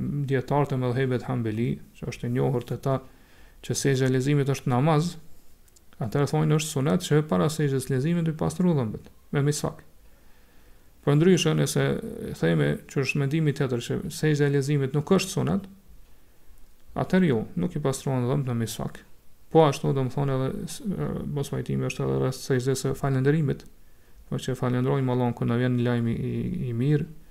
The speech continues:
që na gëzon me, me rënë sejdë. Mirë, po megjithatë themi prapë që edhe pse nuk,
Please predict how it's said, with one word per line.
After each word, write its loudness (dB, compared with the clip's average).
që -2
na 2
gëzon 2
me, 2
me 2
rënë 0
sejdë. 0
Mirë, 2
po 0
megjithatë 4
themi 4
prapë 0
që 4
edhe 8
pse 2
nuk, 0